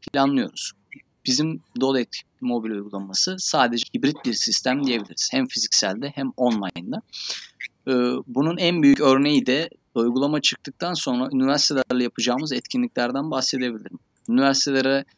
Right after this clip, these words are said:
düzenlenen, e, ileriki zamanlarda zaten takip eden arkadaşlar da muhakkak görecektir. Çeşitli üniversite, Ankara'da,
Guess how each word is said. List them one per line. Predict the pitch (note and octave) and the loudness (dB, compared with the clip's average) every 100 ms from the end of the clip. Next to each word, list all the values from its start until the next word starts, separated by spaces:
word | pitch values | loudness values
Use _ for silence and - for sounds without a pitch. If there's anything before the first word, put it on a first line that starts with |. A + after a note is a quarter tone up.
| _ _ | _ _
düzenlenen, | A2+ G#2+ B2 A2+ G#2+ A2 - _ - | -2 2 2 2 -2 -6 -10 _ -8
e, | G#2+ | -6
ileriki | G#2+ C3 B2+ - | 0 2 2 2
zamanlarda | B2+ B2+ B2+ B2+ B2 A#2+ | 2 2 2 2 2 0
zaten | A#2 B2 A#2 - B2 | 0 0 0 -4 -6
takip | - A#2+ A#2 A#2+ | 0 0 0 -2
eden | A#2 A#2 | -4 -2
arkadaşlar | A2+ A2 A#2+ A#2 - A#2 A2 | -4 -4 -4 -2 -2 -2 0
da | |
muhakkak | A2 - G#2 - | -2 -4 -14 -6
görecektir. | B2+ B2+ C3 - C#3 - - - - - - _ _ _ - | -2 0 -2 -4 -8 -8 -10 -12 -14 -18 -18 _ _ _ -2
Çeşitli | - C#3 E3+ - F#3 | 2 2 2 0 0
üniversite, | D#3+ C#3 B2 - A#2+ | 4 6 6 2 4
Ankara'da, | B2+ B2+ B2 A2 G2+ | 4 4 0 -2 -4